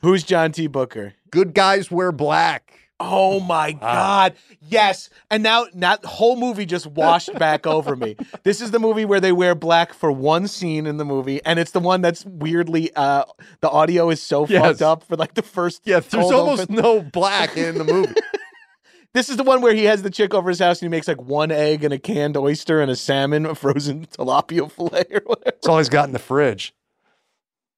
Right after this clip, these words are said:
Speaker 2: The oddest couple ever unleashed.
Speaker 1: Ooh.
Speaker 2: Now, this is a good one. If you really break it down, I think you're gonna be able to figure it out.
Speaker 1: I know it.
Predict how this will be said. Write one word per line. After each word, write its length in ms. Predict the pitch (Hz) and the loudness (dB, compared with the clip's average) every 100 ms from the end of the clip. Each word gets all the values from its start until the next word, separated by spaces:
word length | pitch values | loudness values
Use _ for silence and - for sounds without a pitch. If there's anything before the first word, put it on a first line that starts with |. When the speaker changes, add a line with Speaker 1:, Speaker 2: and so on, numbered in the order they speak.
| _ _ 90 92 _ _ _ _ | _ _ _ _ _ _ _ _
Speaker 2:
The 220 | 123 208 247 | -4 2 4
oddest 400 | 302 277 170 - | 4 0 -4 -2
couple 440 | 180 - 220 208 | 0 0 0 2
ever 280 | 180 185 190 | 2 2 2
unleashed. 720 | 202 185 208 233 127 - _ _ _ _ _ _ _ _ _ _ 101 | 2 -2 -6 -6 -10 -12 _ _ _ _ _ _ _ _ _ _ -10
Speaker 1:
Ooh. 640 | 110 107 90 78 69 _ _ _ _ _ _ _ | -8 -6 -8 -12 -18 _ _ _ _ _ _ _
Speaker 2:
Now, 120 | 156 170 | -4 0
this 180 | 427 | -2
is 60 | - | 0
a 80 | 160 | -2
good 360 | - 165 160 131 | 0 0 2 0
one. 220 | 101 - _ _ _ _ _ - | -4 -8 _ _ _ _ _ -12
If 140 | 127 | -8
you 80 | 180 | -6
really 220 | 254 233 | -2 -2
break 340 | 139 151 160 147 | -2 0 0 0
it 100 | 117 | 0
down, 260 | 139 123 | 0 2
I 60 | 107 | -2
think 240 | - 127 | -4 -8
you're 80 | 127 | -8
gonna 180 | 120 117 | -8 -6
be 100 | 104 | -4
able 160 | 110 104 | -4 -4
to 60 | 98 | -8
figure 360 | - 104 104 | -8 -6 -4
it 80 | 101 | -2
out. 220 | 104 98 - | -2 -4 -4
Speaker 1:
I 140 | 139 | -2
know 260 | 131 113 | 0 -2
it. 100 | 71 | -4